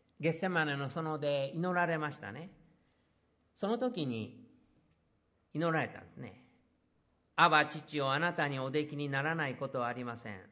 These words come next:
どうぞこの杯を私から取り除けてください。しかし、私の願いではなく、あなたの御心を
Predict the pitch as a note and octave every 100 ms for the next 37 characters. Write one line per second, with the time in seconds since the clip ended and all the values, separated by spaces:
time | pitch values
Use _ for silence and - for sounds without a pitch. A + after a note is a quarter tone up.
0 | _ _ - F3 D3+ - E3+ F3+ F3+ F#3
1 | F3+ E3 D#3 C3 B2 D#3 D3+ - C#3+ C3+
2 | C#3 C#3 D3+ D3+ D3+ C#3+ C3 B2 A2+ A2
3 | A2 - F#3 F3+ C#3 G#2+ - - _ _
4 | _ _ _ _ _ - C#3 D#3 D3+ -
5 | D#3 D3 D3 E3+ F3 D3 C3+ B2+ B2+ C3+
6 | B2+ B2 E3+ F#3+ F3+ C#3+ C3+ C#3+ F3+ G#3
7 | G3+ F#3+ F#3 F#3 G3 B3 C#4+ - -